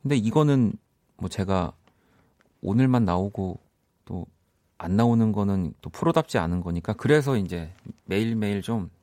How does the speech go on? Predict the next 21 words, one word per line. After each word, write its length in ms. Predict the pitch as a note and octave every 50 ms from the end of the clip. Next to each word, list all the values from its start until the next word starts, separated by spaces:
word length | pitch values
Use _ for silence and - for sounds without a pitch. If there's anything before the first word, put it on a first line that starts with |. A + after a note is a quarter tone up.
| _ _ _
다르게 440 | - - - G#2 B2+ C3+ B2+ C#3 C3
이야기를 640 | A#2+ F2+ E2 E2+ F#2 F#2+ G2 F#2 G2 F#2+ G2+ G2+
할 100 | A#2+ C#3+
수 140 | C#3+ - C#3
있게 340 | G2 - _ - A#2 A2+ G#2 - _ _ _ - - - - - - - - - _ _ -
이것저것 400 | - G#2 G#2 - - A2+ A2+ A2
보고 220 | - - F#2 F#2+
있습니다. 500 | F2 E2+ - - D#2 E2+ E2 - - - - _ _ - - - - - - - - - - - - - - - - - - _ - - _ _ _ _ _ _ _ _ _ _ _ _ _ - - _ _ _ _ _ _ _ _ _ - - - - _
근데 160 | - G#2 G#2
뭐 140 | A2+ G#2 G#2 G2+ - -
생각보다, 500 | - - B2 C3+ C3+ - A#2+ A2+ A#2 A#2+ - - - - - - - - - _ -
어, 120 | D#2+ D2+ - -
쉽지는 320 | - - - - D3 D#3
않습니다. 520 | G2+ F2 - - E2 D#2 - - G#2 A2 - -
어, 220 | F2+ E2+ E2+ F2 -
너무 220 | - G2 G#2+ A#2+ G2+
어려워요. 440 | E2+ G2 F#2 D#2+ D#2 D#2+ F#2 G2 - - _ -
음, 160 | E2 D#2 D2+ F2 -
그래서 200 | - A#2 A#2 C#3
진짜 340 | A#2+ - A#2+ A#2+ - D3+ C3+
오랫동안 960 | G2+ F2+ F#2+ A#2 D#3 D#3+ - - C3 A#2 G2+ F#2+ G2+ G2+ F#2+ F2 D#2 D2+